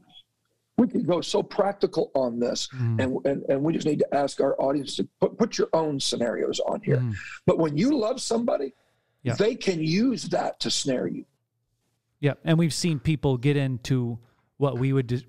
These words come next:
Speaker 2: describe as an unfortunate relationship that leads them, you know.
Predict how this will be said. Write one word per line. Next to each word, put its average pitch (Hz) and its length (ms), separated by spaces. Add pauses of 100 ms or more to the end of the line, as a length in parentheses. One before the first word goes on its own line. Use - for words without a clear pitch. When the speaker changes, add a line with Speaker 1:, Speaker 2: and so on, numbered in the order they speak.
(140)
Speaker 2:
describe 117 560
as 113 200
an 117 100
unfortunate 127 560
relationship 120 640
that 120 180
leads 120 460
them, 101 340 (800)
you 113 100
know. 98 220